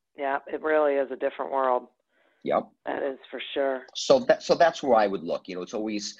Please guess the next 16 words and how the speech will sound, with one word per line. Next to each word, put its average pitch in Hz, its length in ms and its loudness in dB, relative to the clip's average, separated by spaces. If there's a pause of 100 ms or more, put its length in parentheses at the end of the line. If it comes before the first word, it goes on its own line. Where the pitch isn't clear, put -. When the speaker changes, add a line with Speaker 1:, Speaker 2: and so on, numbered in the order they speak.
(200)
Speaker 2:
starting 107 440 2
from 101 180 -6
there 98 140 0
because 123 220 -6
all 160 240 2
of 87 80 -4
those 90 240 -2
platforms 71 760 -8
have 69 140 -6 (340)
great 98 260 -2
training 87 640 -6
on 73 140 -6 (220)
how 85 180 0
to 80 80 -2
use 82 380 -2
them. 180 340 0